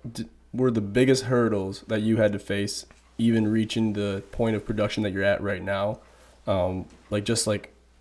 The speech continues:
what, what was the hardest thing for you as far as, you know, getting a podcast out there, getting somewhat of a, you know, reputable production aspect to it?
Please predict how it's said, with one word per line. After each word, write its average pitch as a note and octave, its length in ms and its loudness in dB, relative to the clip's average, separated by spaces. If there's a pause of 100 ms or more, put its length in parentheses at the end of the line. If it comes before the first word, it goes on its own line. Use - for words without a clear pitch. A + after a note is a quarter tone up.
(100)
what, C3 440 0
what C#3+ 140 -2
was D3+ 100 2
the B2 80 2
hardest B2 340 4
thing A#2+ 160 4
for A2+ 140 -4
you G2+ 320 -2 (400)
as G#2+ 160 0
far G#2+ 300 4
as, G2+ 320 0
you G#2+ 60 -2
know, G2+ 200 0
getting G#2 220 0
a - 40 0
podcast A2 580 2
out G#2 180 2
there, G#2 140 -2
getting B2 220 0
somewhat A#2 320 0
of G#2+ 140 -4
a, G2+ 180 -4 (340)
you A2 100 -2
know, G#2 280 2 (260)
reputable A#2 540 4
production G#2+ 640 0
aspect G2+ 580 -2
to G2+ 200 -2
it? - 180 -6